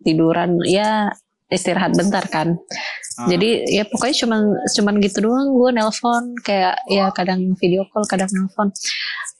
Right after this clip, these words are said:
Speaker 1: Ya kayak gitu. Walaupun cuman sebentar kayak ya udah kayak ngobrol bla bla bla bla.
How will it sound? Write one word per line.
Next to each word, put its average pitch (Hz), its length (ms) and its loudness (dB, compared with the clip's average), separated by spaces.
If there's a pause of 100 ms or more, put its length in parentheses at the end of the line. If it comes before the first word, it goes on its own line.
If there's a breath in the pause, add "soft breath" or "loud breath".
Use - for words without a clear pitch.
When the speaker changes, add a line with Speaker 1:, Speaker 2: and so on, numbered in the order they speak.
(200)
Speaker 1:
Ya 185 160 0
kayak 185 260 0
gitu. 226 240 0 (240)
Walaupun 185 480 2
cuman 196 260 2
sebentar 190 460 0
kayak 247 260 -2
ya 190 180 2
udah 196 320 4
kayak 190 220 -2
ngobrol 170 720 2
bla 165 160 2
bla 170 100 2
bla 160 160 4
bla. 190 260 2